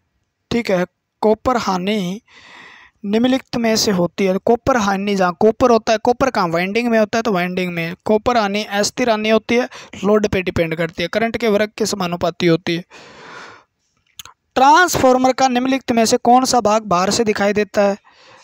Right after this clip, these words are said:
बाहर से भाग, कौन सा भाग दिखाई देता है? तो secondary ना winding देती, ना primary winding देती, ना crode दिखाई देती है, तो bushing बाहर दिखाई देता है, जहाँ पर हम connection करते हैं, ठीक है ना, बाहर supply से, तो उसे कहते हैं बुशिंग।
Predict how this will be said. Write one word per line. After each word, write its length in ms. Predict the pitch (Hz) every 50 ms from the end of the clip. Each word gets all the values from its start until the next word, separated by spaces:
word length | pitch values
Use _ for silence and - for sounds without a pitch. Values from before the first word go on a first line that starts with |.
| - -
बाहर 320 | 170 170 180 180 208 226
से 160 | 220 - 233 214
भाग, 200 | 185 180 196 185 - -
कौन 200 | 214 220 233 226
सा 140 | 214 226
भाग 180 | 202 185 180 190
दिखाई 280 | 190 185 - 185 180 185
देता 260 | 180 180 175 - 185
है? 100 | 185 196
तो 240 | 202 - 240 269 - - - - - - - - -
secondary 500 | - 214 202 220 226 220 220 226 233 226
ना 160 | 214 202 185
winding 400 | 170 180 185 196 202 220 226 226 214
देती, 260 | 220 214 - 226 208
ना 100 | 196 175
primary 360 | - - 190 202 214 226 240
winding 380 | 233 233 226 220 220 226 226 220
देती, 240 | 214 220 214 - 220
ना 100 | 196 190 -
crode 340 | - 190 208 226 240 233
दिखाई 260 | 220 220 185 196 202 202
देती 280 | 196 208 196 - 220
है, 60 | 214
तो 100 | 208 226 208
bushing 440 | 185 185 214 208 - 269 247 233 214
बाहर 200 | 190 175 180 175
दिखाई 280 | 175 170 - 175 170
देता 260 | 165 170 165 - 208
है, 60 | 220 214
जहाँ 200 | 190 185 190 190
पर 120 | 214 202
हम 80 | 202 208 -
connection 400 | - 208 208 - - - 240 208 185
करते 320 | - - 160 - - 165
हैं, 100 | 156 151 - - - - - - - - _ _ _
ठीक 160 | - 208 220
है 60 | 247 269
ना, 120 | 285 262
बाहर 360 | 190 180 180 170 185 190 214 - _ _ -
supply 400 | - 185 - 185 170 165 165 160
से, 200 | 160 - 165 156 - _ - - - - - - - _ _ _
तो 100 | - 180
उसे 220 | 160 - - 196 170
कहते 280 | 170 160 165 - -
हैं 140 | 180 180 175
बुशिंग। 320 | 170 170 165 - 202 180